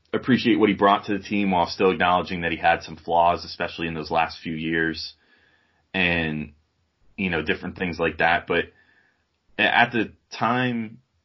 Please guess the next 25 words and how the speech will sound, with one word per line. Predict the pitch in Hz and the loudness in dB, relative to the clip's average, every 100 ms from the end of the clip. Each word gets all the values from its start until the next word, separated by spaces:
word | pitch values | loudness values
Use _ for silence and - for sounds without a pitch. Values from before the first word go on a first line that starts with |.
| _ | _
you | 104 | -6
know, | 101 92 | -2 -2
when | 92 | -2
it | 90 | -4
was | 95 | 2
getting | 107 104 | 4 4
time | 95 101 98 95 | 0 0 0 -2
for | 90 | -6
him | 92 | -6
to | 82 | -4
get | 80 - | -6 -4
traded, | 113 131 127 90 80 82 | -2 0 2 0 -2 -4
there | 90 117 | -2 0
was, | 107 - - _ | -2 -6 -12 _
there | 107 | 0
was | 117 | 2
a | 95 | 2
lot | 87 92 101 98 | 4 6 6 6
of, | 87 80 - _ _ _ - | 2 -4 -16 _ _ _ -12
you | 87 | -8
know, | 78 | -8
polarizing | - 101 95 90 87 87 80 | 2 4 4 4 2 -4 -10
opinions | 80 98 87 78 76 - - | -6 -4 -2 -4 -10 -14 -8
about | 80 80 82 | -2 -2 -2
him | 82 78 76 76 | -6 -6 -8 -12